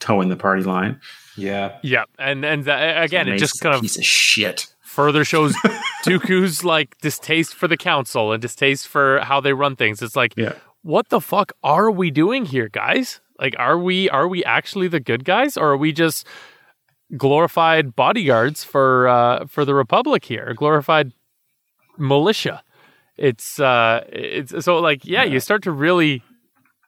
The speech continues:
Speaker 3: I, I, I loved Dooku before, but I loved, loved, loved this show because it just kinda
Speaker 2: Yeah.
Speaker 3: made him make sense.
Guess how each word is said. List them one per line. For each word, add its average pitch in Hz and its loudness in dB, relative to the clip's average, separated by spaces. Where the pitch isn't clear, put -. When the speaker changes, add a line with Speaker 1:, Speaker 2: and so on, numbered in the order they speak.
Speaker 3:
I, 160 0
I, 160 0
I 160 0
loved 196 0
Dooku 165 0
before, 139 0
but 147 0
I 147 0
loved, 156 0
loved, 143 0
loved 135 0
this 123 0
show 113 -2
because 120 -6
it 123 -16
just - -12
kinda 127 0
Speaker 2:
Yeah. 98 -12
Speaker 3:
made 143 2
him 143 -2
make 123 2
sense. - -6